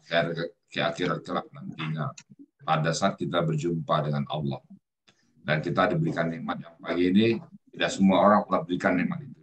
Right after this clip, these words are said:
yaitu nikmat mentadabburi Al-Quran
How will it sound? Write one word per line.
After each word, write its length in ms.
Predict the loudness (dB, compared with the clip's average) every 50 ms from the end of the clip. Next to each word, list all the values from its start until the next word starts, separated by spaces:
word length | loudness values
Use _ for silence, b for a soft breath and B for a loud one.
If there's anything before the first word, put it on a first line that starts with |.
| -4
yaitu 360 | 0 0 0 0 -2 -2 -2 -2 -2 -2 -6 -6 -6 -8 -6 -6
nikmat 320 | -6 -2 2 2 2 2 2
mentadabburi 880 | 0 -4 -4 -6 -8 -8 -8 -6 -6 -8 -8 -6 -6 -6 -6 -6 -8
Al-Quran 560 | -8 -8 -8 -8 -6 -4 -4 -4 -4 -6 -8